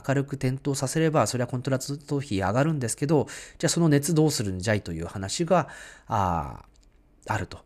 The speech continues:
いうことなんですが、今回のiPhoneは、その、明るくできるし、省電力っていうですね、この二つの、あの、相反する性能を両立させてしまっ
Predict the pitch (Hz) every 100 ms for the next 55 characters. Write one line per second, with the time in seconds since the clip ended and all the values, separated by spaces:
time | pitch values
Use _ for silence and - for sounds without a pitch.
0 | _ _ 95 92 95 107 101 87 85 71
1 | 82 - 107 127 117 98 - - - 196
2 | 139 110 117 131 - 139 117 135 139 139
3 | - _ - 117 107 101 98 95 - _
4 | _ _ _ _ _ _ _ _ _ -
5 | - 208 202 190 - 180 170 - _ _
6 | _ 131 143 143 190 139 104 - - 185
7 | 175 - - - 120 120 117 98 87 -
8 | 80 _ - 82 82 76 - - 85 -
9 | - - - - - 120 101 - 180 -
10 | 165 78 - - _ 175 _ - 95 92
11 | 87 87 - - 135 104 - 135 139 -
12 | 120 73 - _ _ - - 101 98 87
13 | 87 117 131 127 - - - 107 107 -
14 | 101